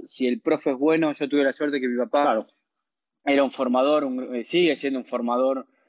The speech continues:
Speaker 1: un gran prof-, un gran profesor en esas edades. Entre
Speaker 2: Ujú.
Speaker 1: ocho y doce años es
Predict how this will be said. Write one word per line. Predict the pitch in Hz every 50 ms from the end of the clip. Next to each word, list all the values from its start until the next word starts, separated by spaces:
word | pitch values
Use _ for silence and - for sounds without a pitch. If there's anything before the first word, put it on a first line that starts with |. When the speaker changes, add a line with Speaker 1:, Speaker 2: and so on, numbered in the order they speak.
| _ _ _
Speaker 1:
un | - 120 120
gran | 127 139 143 143 139
prof-, | 143 127 - _ _
un | 139 143 143 143 139
gran | 147 151 156 156
profesor | 147 143 123 131 123 - 147 143 139
en | 131 131 135
esas | 131 - 135 127
edades. | 123 123 131 143 147 147 143 143 139 - _ _ _ _ _ _ _ _ _ _ _
Entre | 123 123 123 135 131 135 127 135
Speaker 2:
Ujú. | 143 156
Speaker 1:
ocho | 156 147 - - 147 139 131
y | 131 127 127 120
doce | 139 139 127 - - 131 135
años | 143 143 147 143 135 123 -
es | 127 123 120 113 _